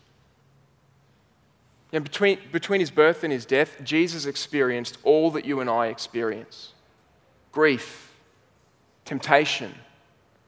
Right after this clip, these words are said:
loneliness, despair, and so forth. He knows what it's like.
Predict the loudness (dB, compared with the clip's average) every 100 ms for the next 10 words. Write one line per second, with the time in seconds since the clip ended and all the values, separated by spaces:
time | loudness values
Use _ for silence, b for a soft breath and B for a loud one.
0 | _ 2 4 4 2 -2 -4 -10 -18 -16
1 | -8 -4 0 4 4 4 2 0 -2 0
2 | 0 0 0 0 -4 -20 -20 B B B
3 | -4 2 4 6 4 2 -2 -2 -2 -2
4 | -2 -6 -18